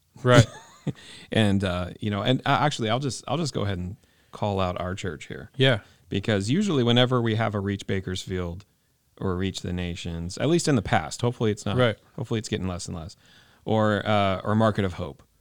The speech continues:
Speaker 2: or any missions emphasized Sunday, for some reason our attendance seems to <laughs> go down.
Speaker 1: Yeah, I
Speaker 2: on
Speaker 1: think,
Speaker 2: the, <laughs> on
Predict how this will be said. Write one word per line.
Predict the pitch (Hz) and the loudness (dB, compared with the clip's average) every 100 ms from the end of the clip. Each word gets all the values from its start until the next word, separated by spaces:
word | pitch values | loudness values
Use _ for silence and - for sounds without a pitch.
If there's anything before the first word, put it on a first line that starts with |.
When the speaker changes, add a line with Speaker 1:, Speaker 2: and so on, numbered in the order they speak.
| _ _ - | _ _ -8
Speaker 2:
or | 98 95 | -2 -2
any | 85 131 147 | 2 4 6
missions | 117 113 - 107 98 95 - - - | 4 4 2 2 2 -2 -8 -12 -4
emphasized | 107 101 90 98 90 - | -4 -4 -6 -4 -6 -4
Sunday, | 95 95 92 95 | -2 -2 -4 -8
for | 101 | -8
some | 113 - 202 | -6 -4 -2
reason | 240 233 | -2 -2
our | 208 | -2
attendance | 113 - 117 123 - | -2 -2 -2 -2 -4
seems | 110 107 | -6 -4
to | - - | -6 -2
<laughs> | |
go | 139 | 0
down. | 110 107 107 98 98 - _ _ _ _ _ _ _ _ | 0 0 0 0 -6 -14 _ _ _ _ _ _ _ _
Speaker 1:
Yeah, | 175 175 175 | 4 4 4
I | 170 | 4
Speaker 2:
on | 127 | 6
Speaker 1:
think, | 127 139 | 8 6
Speaker 2:
the, | |
<laughs> | - - | 4 -2
on | - | 0